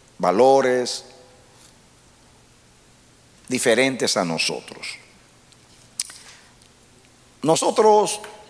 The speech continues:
por experiencia, todos sabemos lo que es un extraño. Generalmente, todo lo que no se parece a lo nuestro,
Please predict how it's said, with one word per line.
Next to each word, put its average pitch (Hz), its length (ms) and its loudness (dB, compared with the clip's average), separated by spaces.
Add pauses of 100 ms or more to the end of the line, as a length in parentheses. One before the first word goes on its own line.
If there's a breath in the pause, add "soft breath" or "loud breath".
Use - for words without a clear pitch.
por 147 140 2
experiencia, 139 580 0
todos 160 420 2
sabemos 107 800 -2
lo 101 200 -6
que 117 140 -4
es - 300 -6 (440)
un 123 160 -2
extraño. 71 680 -4 (1400 loud breath)
Generalmente, 151 960 0 (1500 loud breath)
todo 185 300 4
lo 185 140 2
que 165 120 0
no 160 160 -2
se 160 200 -2
parece 139 720 -2
a 98 60 2
lo 92 160 -4
nuestro, 90 560 -4